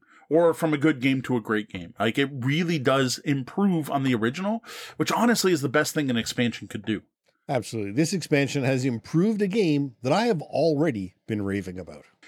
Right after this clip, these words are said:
Speaker 1: Now, the one thing we do have to consider is this is a Kickstarter that is going to launch soon. I am looking forward to see what else is going to get added. Now, I don't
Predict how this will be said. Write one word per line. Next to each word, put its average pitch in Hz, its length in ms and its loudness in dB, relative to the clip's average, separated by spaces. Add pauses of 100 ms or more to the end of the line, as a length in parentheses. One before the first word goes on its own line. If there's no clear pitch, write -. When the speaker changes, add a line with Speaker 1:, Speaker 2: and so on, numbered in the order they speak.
(200)
Speaker 1:
Now, 170 160 4
the 202 80 -2
one 208 140 4
thing 185 160 2
we 175 80 2
do 180 140 2
have 190 100 0
to - 80 -12
consider 151 340 2
is 156 240 2
this 165 220 0
is 175 360 0
a 180 180 2
Kickstarter 175 600 -4
that 95 120 -4
is 113 100 0
going 135 220 0
to 127 60 -2
launch 120 300 0
soon. 127 340 0
I 135 240 0
am 190 200 -2
looking 135 240 -2
forward 127 280 -2
to 117 40 -10
see 135 160 -8
what 131 300 0
else 151 280 2
is 127 80 -10
going 120 220 -2
to 113 80 -2
get 110 140 -2
added. 95 300 -6 (580)
Now, 127 380 2 (100)
I 185 160 4
don't 202 300 -2